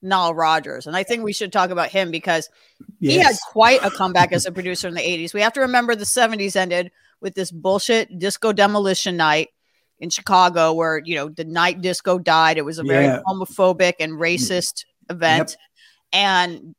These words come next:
Speaker 1: it's weird to me that it had such, you know, in a time before social media, that it went viral in its own way, got reported on the news, and actually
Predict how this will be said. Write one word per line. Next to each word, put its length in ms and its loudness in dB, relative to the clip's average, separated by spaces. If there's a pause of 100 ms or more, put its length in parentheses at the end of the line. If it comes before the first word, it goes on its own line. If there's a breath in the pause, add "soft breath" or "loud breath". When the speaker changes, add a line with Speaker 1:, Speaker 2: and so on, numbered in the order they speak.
(140)
Speaker 1:
it's 180 -6
weird 360 2
to 80 -4
me 120 -2
that 240 0
it 60 -2
had 200 0
such, 400 -4
you 140 -4
know, 140 -2
in 100 0
a 80 -4
time 260 2
before 420 2
social 460 -2
media, 540 -2 (100)
that 200 2
it 140 -2
went 320 -4
viral 400 0
in 80 -8
its 160 -12
own 320 -6
way, 300 0
got 180 0
reported 340 -4
on 40 -10
the 60 -10
news, 260 -8
and 140 -8
actually 580 -2